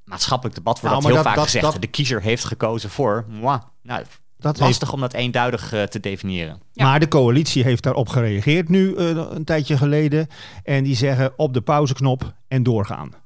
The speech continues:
Speaker 2: Is dat dan ook een frame?
Speaker 3: Tuurlijk. Ja.
Speaker 2: Vertel eens.
Speaker 3: Ja, het zal wel eerder hommeles zijn geweest tussen die lui. Maar nu hebben ze een, een, een goede reden om
Speaker 2: Die lui bedoel je het kabinet?
Speaker 3: Ja,
Speaker 1: Ja,
Speaker 3: precies.
Speaker 1: jij bent het kabinet een beetje aan het framen vandaag, eh,
Speaker 3: Nee,
Speaker 1: Sarah.
Speaker 3: helemaal niet. Nee, maar het is gewoon, ik bedoel, kom op,
Speaker 1: Die
Speaker 3: het zijn
Speaker 1: lui.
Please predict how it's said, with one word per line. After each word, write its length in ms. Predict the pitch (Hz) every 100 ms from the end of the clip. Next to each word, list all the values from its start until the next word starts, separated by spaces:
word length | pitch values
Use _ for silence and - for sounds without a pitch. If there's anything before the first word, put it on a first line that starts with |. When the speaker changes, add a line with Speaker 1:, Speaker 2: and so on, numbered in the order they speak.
| - - - - -
Speaker 2:
Is 100 | -
dat 120 | - -
dan 160 | 147
ook 160 | 160 170
een 60 | 175
frame? 320 | - 180 269 - - -
Speaker 3:
Tuurlijk. 400 | - 202 160 165 - - - - - - - -
Ja. 100 | - 165
Speaker 2:
Vertel 160 | 135 143
eens. 180 | 208 -
Speaker 3:
Ja, 80 | 196
het 140 | 185
zal 160 | 170 165
wel 300 | 165 160 -
eerder 320 | 185 185 180
hommeles 340 | 180 175 175
zijn 180 | - 175
geweest 420 | 175 175 170 -
tussen 240 | 165 160 156
die 120 | 156
lui. 240 | 147 170
Maar 240 | 202 160 156
nu 260 | 165 170
hebben 180 | 156 156
ze 100 | 160
een, 160 | 160 160
een, 220 | 170 165
een 140 | 170 165
goede 240 | - 180
reden 380 | 170 165 170 170
om 140 | 190
Speaker 2:
Die 80 | 175
lui 200 | 131 135
bedoel 260 | 127 127 123
je 100 | 120
het 120 | 117
kabinet? 420 | - 120 113 98
Speaker 3:
Ja, 60 | 262
Speaker 1:
Ja, 140 | 247
Speaker 3:
precies. 240 | 226 214 202
Speaker 1:
jij 100 | 202
bent 120 | -
het 140 | 208
kabinet 300 | - 147 214
een 60 | 254
beetje 160 | 196 127
aan 60 |
het 80 | -
framen 300 | - 98 95
vandaag, 400 | - 92 87 90
eh, 60 | 359
Speaker 3:
Nee, 160 | 370
Speaker 1:
Sarah. 80 | 392
Speaker 3:
helemaal 260 | 330 311 392
niet. 180 | 254 262
Nee, 100 | 392
maar 80 | 320
het 100 | 311
is 80 |
gewoon, 280 | - 392 339 -
ik 160 | 311
bedoel, 280 | 277 330 330
kom 160 | 330 349
op, 40 |
Speaker 1:
Die 100 | 349
Speaker 3:
het 80 | 330
zijn 220 | 320 320 -
Speaker 1:
lui. 440 | 98 127 156 175